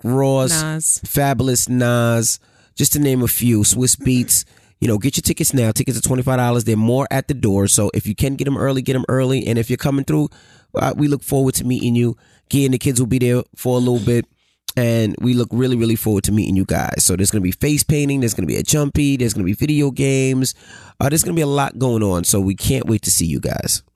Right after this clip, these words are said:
Speaker 1: All right. Now, Gia and I get, get into an argument.
Speaker 2: Yesterday.
Speaker 1: Right. Now, this
Speaker 2: Knock down, drag out. Pull over and let me out right now.
Speaker 1: Now, let me, let me explain something to you guys. I've been planning
Speaker 2: All right,
Speaker 1: this
Speaker 2: that was an exaggeration.
Speaker 1: I, I've been, shut up.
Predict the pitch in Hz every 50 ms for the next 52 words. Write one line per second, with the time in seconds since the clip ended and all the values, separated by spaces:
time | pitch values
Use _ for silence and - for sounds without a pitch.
0 | _ _ _ _ _ _ _ _ _ _ _ _ _ _ - 107 107 98 65 50
1 | - - - _ _ _ _ _ _ 113 117 123 113 98 - - - - _ _
2 | _ _ _ _ _ - 107 120 160 180 175 170 156 147 135 120 123 - - -
3 | - - - 95 104 104 101 - 110 95 - - 85 82 69 50 55 - - -
4 | _ _ 180 160 160 156 - - - 156 135 135 139 143 156 - - - _ _
5 | _ _ _ _ _ _ _ _ _ - - 117 107 101 85 - - 101 123 135
6 | 139 120 92 185 185 196 202 - - - 196 170 165 170 175 170 160 175 160 151
7 | 151 156 156 151 139 135 131 131 131 127 - - _ _ _ _ _ _ - -
8 | - _ _ _ - 202 196 196 180 170 170 160 156 139 131 143 131 127 - 131
9 | 127 - - 113 - - 147 - - 123 110 101 110 131 147 151 147 - - -
10 | 139 143 143 123 - - 131 123 117 113 98 90 87 - - 71 71 - - -
11 | - - 104 113 120 117 113 - - 135 139 151 156 156 156 147 143 139 147 160
12 | 160 151 143 143 135 127 117 120 123 - - - - - - - 156 160 - -
13 | - 123 101 - - 123 123 113 107 - - - - - - 101 - -